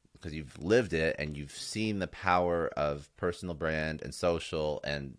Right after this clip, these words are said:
using that as this huge kickoff point for a product. But we can go into that in a second. I just wanna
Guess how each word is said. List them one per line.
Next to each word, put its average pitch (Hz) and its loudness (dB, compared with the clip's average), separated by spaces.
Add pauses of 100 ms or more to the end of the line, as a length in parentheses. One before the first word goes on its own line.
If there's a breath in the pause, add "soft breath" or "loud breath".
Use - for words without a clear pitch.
using 90 -2
that 76 0
as 73 -6
this 76 -8 (420 loud breath)
huge - 0
kickoff 90 2
point 80 -2
for - -6
a 73 -2
product. - 0
But 85 -2
we 85 -2
can 101 -6
go 120 0
into 131 -2
that 95 2
in 73 -8
a 78 -10
second. 73 -2
I 87 4
just 98 -2
wanna 120 0